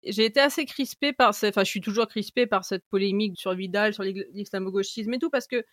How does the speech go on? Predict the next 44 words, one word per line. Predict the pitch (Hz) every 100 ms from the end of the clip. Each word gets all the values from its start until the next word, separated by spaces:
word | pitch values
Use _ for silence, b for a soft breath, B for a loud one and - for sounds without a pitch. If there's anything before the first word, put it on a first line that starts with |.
| _ _
comme | 294 269
tu | 285
l'as | 262 240
dit, | 320 330
euh, | 254 226
le, | 220 214
le | 220
problème | 208 220 233 262 226 202
n'est, | 196 196 185 185
n'est | 180 190 185 -
évidemment | 226 233 254 254
pas | 240 262
limité | 240 226 220 214 240 226
à, | 185 180
à | 180
l'islamo-gauchisme, | 190 - 202 196 202 - 254 262 220
euh, | 190 175 185 b b b b b
dans | 190
l'université. | 190 196 196 - 220 339
Le | 233
problème, | - 233 294 285
c'est | - 196
la |
confusion | 202 220 - 214 262 226
entre | 208 214 214
idéologie | 220 214 226 220 220 240
et | 196
science. | 196 - 285 320 -
C'est | 240
un | 208
problème | - 208 240
qui | 226 190
n'existe | 185 185 - 190
pas | -
seulement | 202 180 175 185
en |
France | 196 - 285 311 214
et |
qui | - 185
n'existe | 165 - 175
pas | 180
seulement | 175 170
qu'à | 165 180
gauche. | 190 277 311 285